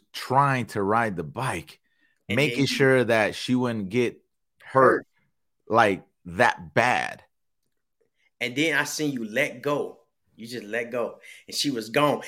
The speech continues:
Speaker 2: And there was something in, in bar-, right there in the road, and she went over past it.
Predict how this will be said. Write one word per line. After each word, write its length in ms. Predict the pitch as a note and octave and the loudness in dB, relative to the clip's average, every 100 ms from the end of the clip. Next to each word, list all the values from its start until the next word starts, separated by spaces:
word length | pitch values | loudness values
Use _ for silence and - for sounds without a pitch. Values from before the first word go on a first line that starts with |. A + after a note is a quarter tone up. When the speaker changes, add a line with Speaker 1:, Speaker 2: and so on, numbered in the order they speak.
| - C#3+ | -6 0
Speaker 2:
And 120 | E3 | 4
there 80 | F3 | 4
was 160 | E3 | 4
something 440 | - F#3 F3+ E3 D3+ | 4 4 6 2 2
in, 0 | |
in 280 | D#3+ D#3 | 4 4
bar-, 340 | D3 D#3 D#3 D#3+ | 4 4 4 4
right 260 | D3 F3+ | 6 4
there 120 | F3 E3+ | 4 2
in 60 | |
the 100 | D#3 | 4
road, 420 | D3+ F#3 G3+ G3 C#3 | 6 6 6 4 0
and 100 | C#3+ | -2
she 140 | F#3+ | -2
went 260 | D3 D#3+ F3+ | 2 6 6
over 340 | F#3 C#3+ C3 | 6 2 -6
past 420 | D3 F#3+ F#3+ F#3+ | 4 6 6 4
it. 180 | F#3+ F3+ | 2 2